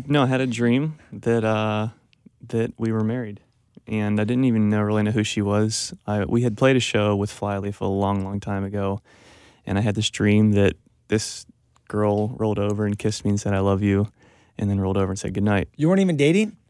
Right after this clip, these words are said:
Speaker 1: No, and I didn't even know her name 'cause I
Speaker 2: Did you
Speaker 1: wasn't
Speaker 2: recognize her? Is, was it her in the dream?
Speaker 1: I just woke up and I was like, "Lord, that was my wife." And I was like, "I think that was the girl from Flyleaf." I didn't even know her name, so I literally Googled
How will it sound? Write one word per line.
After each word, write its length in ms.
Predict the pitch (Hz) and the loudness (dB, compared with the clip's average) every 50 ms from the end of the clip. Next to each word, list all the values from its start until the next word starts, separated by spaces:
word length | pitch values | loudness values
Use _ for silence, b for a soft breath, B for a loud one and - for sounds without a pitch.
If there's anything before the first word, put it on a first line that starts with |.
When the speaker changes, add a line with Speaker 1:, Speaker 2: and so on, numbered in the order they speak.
| _ | _
Speaker 1:
No, 300 | - 117 110 92 92 120 123 | 0 2 2 2 0 -2 -2
and 100 | - 117 | 0 2
I 40 | 123 | 4
didn't 140 | 131 131 113 | 6 4 4
even 40 | 101 | 4
know 120 | 104 101 98 | 2 0 0
her 60 | 101 | 0
name 280 | 101 98 95 95 98 101 | 0 0 -2 -4 -6 -10
'cause 400 | - - 101 101 98 - - - _ _ _ _ _ _ _ - _ _ | -14 -14 -16 -14 -14 -16 -18 -20 _ _ _ _ _ _ _ -20 _ _
I 40 | - | 2
Speaker 2:
Did 40 | 143 | 4
you 20 | |
Speaker 1:
wasn't 140 | - 202 139 | 4 4 4
Speaker 2:
recognize 400 | 139 147 156 175 175 190 190 190 | 4 4 4 2 2 2 2 2
her? 60 | 208 | 2
Is, 140 | 220 147 123 | 0 0 0
was 180 | 131 135 120 - | 0 -2 -2 -2
it 80 | 127 | -2
her 180 | 123 151 165 170 | 0 0 0 2
in 60 | 170 | 2
the 80 | 156 135 | 0 0
dream? 280 | 139 156 185 226 226 - - | 0 0 0 0 -2 -2 2
Speaker 1:
I 100 | - 135 | 4 4
just 180 | 135 151 - - | 4 4 4 6
woke 180 | 156 151 147 - | 6 6 6 6
up 160 | 135 135 127 - | 4 4 4 4
and 80 | 127 | 2
I 20 | 127 | 2
was 120 | 127 - | 2 2
like, 140 | 117 113 - 123 | 0 -2 0 0
"Lord, 160 | 123 123 110 | 0 0 2
that 120 | 123 113 80 | 2 2 0
was 140 | 107 - | 0 -2
my 80 | - 107 | -2 -2
wife." 560 | 101 107 123 127 110 107 110 - - - - b b b b b b b b b - _ _ _ - | 0 2 2 2 2 2 0 -4 -10 -18 -20 b b b b b b b b b -20 _ _ _ -2
And 460 | 117 110 110 110 104 101 104 104 104 | 0 0 2 0 0 0 0 0 0
I 100 | 104 101 | 0 0
was 120 | 101 104 104 | -2 -2 -2
like, 220 | 104 98 92 - | -2 -4 -4 -6
"I 40 | 101 | -10
think 280 | 98 - - 151 156 - | -14 -8 -8 -8 -6 -4
that 120 | 135 117 | -4 -4
was 160 | 110 117 110 - | -2 -4 -4 -6
the 60 | 107 | -10
girl 340 | 104 - - 104 104 101 101 | -8 -4 -2 -2 -2 -2 -4
from 180 | - - 98 95 | -6 -12 -14 -6
Flyleaf." 480 | - 104 104 101 98 90 95 98 - | -2 0 2 4 4 2 0 0 0
I 40 | 101 | 0
didn't 80 | 104 110 | 2 2
even 120 | 104 104 | 4 2
know 100 | 98 95 | 2 2
her 80 | 95 101 | 2 0
name, 200 | 98 95 95 101 | 0 0 0 0
so 140 | - - | 0 -2
I 40 | 95 | 0
literally 360 | 98 104 110 110 107 101 98 | 2 2 2 2 2 2 0
Googled 460 | 95 101 104 101 101 101 101 98 101 | 0 0 0 0 2 0 -2 -2 -4